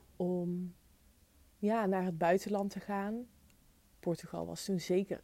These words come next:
een van de mogelijkheden. En dat is dus een jaar geleden. Ik ben, eh, twee jaar lang aan het podcasten. Iedere week twee afleveringen. En dat, eh, resulteert dus nu in de tweehonderdste aflevering.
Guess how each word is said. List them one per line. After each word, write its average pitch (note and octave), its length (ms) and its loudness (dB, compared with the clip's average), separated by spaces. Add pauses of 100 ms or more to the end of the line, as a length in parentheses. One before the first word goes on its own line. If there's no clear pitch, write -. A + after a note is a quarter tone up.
(120)
een F3+ 220 2
van E3+ 120 -6
de F3 60 -4
mogelijkheden. F3+ 920 -4 (840)
En F#3 560 -2
dat G#3+ 260 2
is C4 120 2
dus A#3+ 160 2
een G3+ 120 4
jaar F#3+ 260 2
geleden. E3 580 0 (100)
Ik - 180 -8
ben, F3 300 2
eh, F3 60 -4 (140)
twee A#3+ 380 6
jaar F3 240 0
lang E3+ 400 -4
aan F3 220 -8
het - 300 -12
podcasten. G#3 800 -4 (460)
Iedere G#3 280 4
week F3+ 280 2
twee G3+ 320 0
afleveringen. E3+ 840 -2
En F3 200 -6
dat, F3 320 -10
eh, E3 140 -10
resulteert F#3 640 0
dus E3 160 -8
nu E3 240 0 (540)
in F3+ 380 0
de F3+ 180 0
tweehonderdste F#3 1300 2
aflevering. E3+ 760 -4